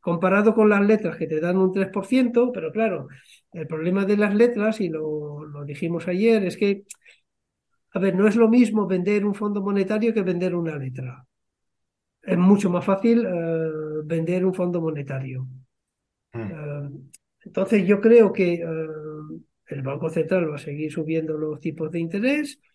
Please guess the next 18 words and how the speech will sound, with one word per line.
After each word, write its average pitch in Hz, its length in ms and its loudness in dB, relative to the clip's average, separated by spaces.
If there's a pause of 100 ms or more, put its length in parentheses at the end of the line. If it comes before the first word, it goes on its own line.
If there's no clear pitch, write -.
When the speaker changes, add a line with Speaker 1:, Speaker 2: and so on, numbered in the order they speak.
(160)
Speaker 1:
y 165 140 -4
eso 202 200 0
va 185 120 0
a 175 40 0
ir 208 160 4
beneficiando, 202 840 2
pues, 175 180 -6
a, 165 60 -4
a 151 360 -10
los 147 160 -10
fondos 175 260 -2
monetarios. 131 840 -10 (1120)
Eh, 165 380 -4
el 190 160 2
riesgo 240 360 6
no 254 140 6
es 151 140 -2
cero. 180 400 -2